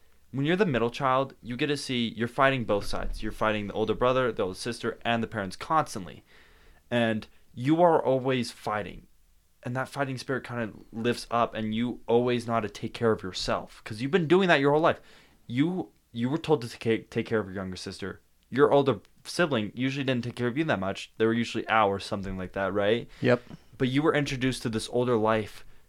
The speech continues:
Speaker 1: as a young child. Like, for Tyler, I saw a lot of high school things when I was in middle school.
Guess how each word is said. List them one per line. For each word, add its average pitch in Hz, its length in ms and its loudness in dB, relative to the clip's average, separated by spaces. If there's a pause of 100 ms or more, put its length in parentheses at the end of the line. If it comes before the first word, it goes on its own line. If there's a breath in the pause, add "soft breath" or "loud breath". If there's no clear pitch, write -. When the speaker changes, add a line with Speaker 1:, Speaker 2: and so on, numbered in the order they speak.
(680)
Speaker 1:
as 110 140 -2
a 104 80 -6
young 101 240 -6
child. 117 440 -4 (280)
Like, - 160 -8
for - 100 -8
Tyler, 131 400 2
I - 100 4
saw 120 280 4
a 104 80 2
lot 110 240 4
of 104 100 0
high 113 220 0
school 110 260 -4
things 101 520 -6
when 113 120 -2
I 98 60 0
was 98 140 -6
in 98 100 -6
middle 107 180 -2
school. 92 340 -10